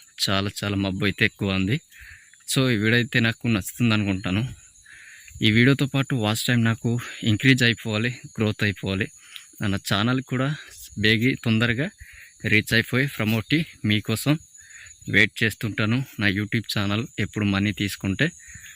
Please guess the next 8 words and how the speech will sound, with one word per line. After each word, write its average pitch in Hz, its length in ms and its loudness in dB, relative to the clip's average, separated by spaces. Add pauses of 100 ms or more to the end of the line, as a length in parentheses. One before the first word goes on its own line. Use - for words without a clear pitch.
(280)
అప్పుడు 104 280 0 (320)
కొత్తగా 113 360 0
రివ్యూయింగ్ 107 440 0
అయితే 104 200 -4 (260)
మీతో 104 220 -2 (200)
షేర్ 110 220 2
చేసుకుంటాను. 95 520 -4 (180)
Thank 98 180 0